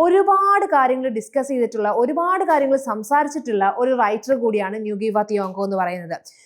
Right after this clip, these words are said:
So remember that അദ്ദേഹത്തിന്റെ നാഷണാലിറ്റി എന്ന് പറയുന്നത് കെനിയൻ ആണ്. And also he founded a, a magazine named ജി ക്യു യു language journal named Mitiri. അദ്ദേഹം അദ്ദേഹത്തിന്റെ ലാംഗ്വേജ്, ജി ക്യു യു, സ്വാഹിലി തുടങ്ങിയ അവരുടെ ആ ഒരു റീജിയണൽ ലാംഗ്വേജസ് ഉണ്ട്, അതിൽ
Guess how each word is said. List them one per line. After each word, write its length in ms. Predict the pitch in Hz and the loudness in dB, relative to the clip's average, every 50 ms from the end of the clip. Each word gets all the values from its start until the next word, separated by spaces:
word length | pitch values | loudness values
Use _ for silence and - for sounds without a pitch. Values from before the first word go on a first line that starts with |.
| _ - - | _ -2 0
So 60 | 494 523 523 494 - - 269 302 | 0 0 -2 -6 -2 0 2 2
remember 300 | 294 330 370 370 453 440 269 247 | 4 2 2 2 2 2 4 4
that 180 | 240 254 - - - - - - | 2 2 2 -2 -8 -16 -6 -2
അദ്ദേഹത്തിന്റെ 340 | 233 220 233 247 254 254 254 247 220 | 0 2 2 2 2 2 0 0 -2
നാഷണാലിറ്റി 540 | 208 208 - - 285 277 277 285 277 320 320 | -4 -6 -6 -4 -2 0 0 0 0 0 0
എന്ന് 100 | 320 320 | 2 2
പറയുന്നത് 280 | 302 277 262 269 277 269 277 254 | 2 2 2 2 0 0 0 -4
കെനിയൻ 320 | 214 214 220 247 269 269 240 | -4 -4 -4 -2 -2 0 0
ആണ്. 160 | 226 226 285 370 - - _ _ _ | -2 -2 -4 -6 -8 -14 _ _ _
And 80 | 254 254 254 | -4 0 2
also 220 | 262 285 269 339 330 - | 2 2 2 0 0 0
he 100 | 285 285 285 - | -2 -6 0 2
founded 360 | 240 220 233 269 269 339 320 262 - - 240 226 | 2 2 2 2 2 0 -2 -2 -8 -8 -4 -2
a, 20 | 220 220 214 214 220 220 | -2 -2 -2 -4 -6 -6
a 20 | 220 208 | -4 -4
magazine 400 | 202 214 262 285 359 311 254 220 220 | -2 0 0 0 0 -2 -4 -4 -6
named 180 | 226 247 269 254 - _ _ _ _ - 226 | -6 -6 -8 -8 -12 _ _ _ _ -6 -6
ജി 60 | 269 - - | -6 -4 -4
ക്യു 120 | 320 311 311 320 | -4 -2 -2 -2
യു 60 | 320 294 262 220 220 220 | -2 -4 -6 -2 -2 -2
language 340 | 233 247 240 262 285 262 214 254 | -2 -2 -2 -4 -4 -4 -4 -4
journal 260 | 233 226 233 262 302 254 233 233 | -4 -4 -6 -6 -8 -8 -8 -6
named 180 | 233 254 285 - - _ 240 | -4 -4 -4 -8 -10 _ -6
Mitiri. 360 | 262 220 294 294 269 226 190 151 - - _ _ _ _ _ _ _ _ _ _ _ _ _ - 262 | -2 0 2 2 2 2 0 -4 -6 -14 _ _ _ _ _ _ _ _ _ _ _ _ _ 0 2
അദ്ദേഹം 240 | 254 254 269 285 277 254 | 4 4 4 2 2 2
അദ്ദേഹത്തിന്റെ 380 | 240 247 269 240 294 302 311 302 | 2 2 0 0 2 2 2 2
ലാംഗ്വേജ്, 260 | 254 240 240 240 208 240 | 2 0 -2 -4 -6 -8
ജി 40 | 233 - | -8 -6
ക്യു 100 | 269 262 254 247 | -4 -4 0 0
യു, 100 | 240 240 240 240 | 0 0 -2 0
സ്വാഹിലി 460 | 254 240 226 240 262 254 254 233 247 247 - _ _ _ _ _ | 0 2 2 2 2 0 -4 -6 -8 -10 -14 _ _ _ _ _
തുടങ്ങിയ 260 | - 311 349 349 339 330 | -6 -4 -2 0 0 2
അവരുടെ 180 | 320 330 311 302 | 4 4 4 4
ആ 40 | 302 | 4
ഒരു 80 | 294 311 311 254 277 | 2 0 -2 -2 -2
റീജിയണൽ 340 | 269 262 226 311 311 311 311 269 | -2 -2 0 0 2 2 2 2
ലാംഗ്വേജസ് 440 | 247 233 233 233 240 240 240 233 214 | 2 0 -2 -2 0 0 -2 -2 -4
ഉണ്ട്, 120 | 180 165 - - _ _ _ _ _ - 320 | -8 -8 -10 -12 _ _ _ _ _ -2 -2
അതിൽ 200 | 277 349 339 | 0 0 0